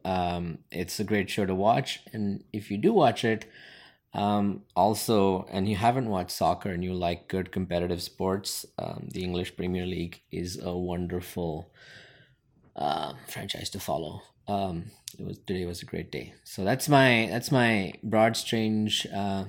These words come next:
my general strange new take, strange, strange new take for this episode.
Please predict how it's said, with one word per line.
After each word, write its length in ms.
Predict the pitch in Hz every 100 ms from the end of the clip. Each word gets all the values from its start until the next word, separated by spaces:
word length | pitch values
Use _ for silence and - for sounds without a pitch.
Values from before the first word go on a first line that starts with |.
| 101
my 140 | 98
general 280 | 101 104 117
strange 260 | 117 123 113
new 140 | 120
take, 420 | 113 127 127 - - -
strange, 400 | - 120 113 - - _
strange 260 | - 113 110
new 80 | 113
take 240 | 107 104
for 160 | - 107
this 220 | 113 120
episode. 640 | 110 113 - 120 110 110